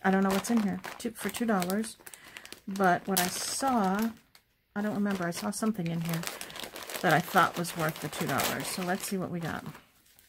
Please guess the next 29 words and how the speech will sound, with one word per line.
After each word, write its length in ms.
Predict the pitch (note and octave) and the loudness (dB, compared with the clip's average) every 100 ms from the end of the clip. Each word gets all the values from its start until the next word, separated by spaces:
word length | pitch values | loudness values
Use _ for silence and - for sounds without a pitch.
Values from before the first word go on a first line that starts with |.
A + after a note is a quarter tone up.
| _ _ - - - G3 | _ _ -20 -20 -6 0
We 180 | G3+ G3 | 2 4
got 220 | G3 F#3+ | 2 -2
some 380 | - F3 E3 F3 | -2 0 0 0
rickrack 600 | A3 A3+ A3+ G#3+ G#3+ G3 | -2 -2 0 2 0 -2
and 180 | F3+ | -4
some 260 | - F3 F3 - - - - - _ | -6 -8 -8 -12 -20 -20 -20 -20 _
Christmassy 500 | - A3+ A3+ G#3+ G#3 | -4 -2 2 0 2
looking 380 | F#3+ F3+ F#3+ F3+ | 0 0 -2 -2
ribbon, 500 | F3+ G#3+ G#3+ G#3+ G#3+ | 2 2 4 4 4
and 140 | G3 F#3 | 0 0
there's 240 | F3+ F3 | -2 -2
all 140 | F#3 F#3+ | -2 -2
kinds 240 | G#3 F3 | -2 -2
of 60 | D#3+ | -4
sequins 540 | - F#3 - F#3+ F#3+ | -6 -6 -4 -6 -6
floating 360 | - E3+ D#3+ D#3+ | -4 -2 -2 -2
around 300 | D#3+ D#3 E3 | -2 -2 0
in 100 | E3+ | 0
there. 300 | G#3+ C#4 - _ - - - _ _ _ _ _ _ _ _ _ _ _ _ _ _ _ _ _ _ _ - - _ _ F#3+ | 2 0 -4 _ -20 -20 -20 _ _ _ _ _ _ _ _ _ _ _ _ _ _ _ _ _ _ _ -20 -20 _ _ 0
Um, 460 | F3+ E3 D#3+ E3 - | 2 2 2 0 0
maybe 200 | F#3 G3+ | 0 2
it 80 | E3 | 0
was 120 | D3 | 0
this 220 | D#3 D#3 | -4 -4
I 60 | E3 | -6
saw. 340 | D3+ D#3+ F3+ E3+ _ - | -6 -6 -6 -8 _ -6
This 220 | F3 - F3 | -6 -6 -2
really 320 | A3 A#3 D#3+ | 0 2 0
pretty, 580 | - G#3+ G#3+ F3 D#3 | -4 -4 0 0 0